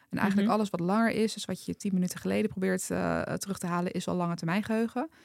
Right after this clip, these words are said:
Speaker 1: En in dat lange termijn geheugen wordt vaak een onderscheid gemaakt tussen je meer, eh, eh, de declaratieve geheugen, waaronder het episodisch en semantisch geheugen bestaat.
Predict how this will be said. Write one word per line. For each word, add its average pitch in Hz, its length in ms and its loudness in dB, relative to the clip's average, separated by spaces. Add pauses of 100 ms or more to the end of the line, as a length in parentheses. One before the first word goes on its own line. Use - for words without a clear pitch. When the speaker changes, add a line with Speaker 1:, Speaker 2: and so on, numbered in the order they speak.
(260)
Speaker 1:
En 185 60 0
in 185 60 2
dat 180 100 -4
lange 196 200 4
termijn 190 300 2
geheugen 190 320 2
wordt 190 140 -2
vaak 175 240 0
een 185 80 -4
onderscheid 170 480 -2
gemaakt 156 380 -2
tussen 165 300 -2
je 160 100 0
meer, 160 280 -2 (760)
eh, 160 500 0
eh, - 160 -4 (220)
de - 120 -4
declaratieve 185 720 0 (320)
geheugen, 202 600 2 (380)
waaronder - 340 0
het - 160 -6
episodisch - 460 -4
en 185 80 -6
semantisch 196 380 0
geheugen 185 260 -2
bestaat. 180 440 -4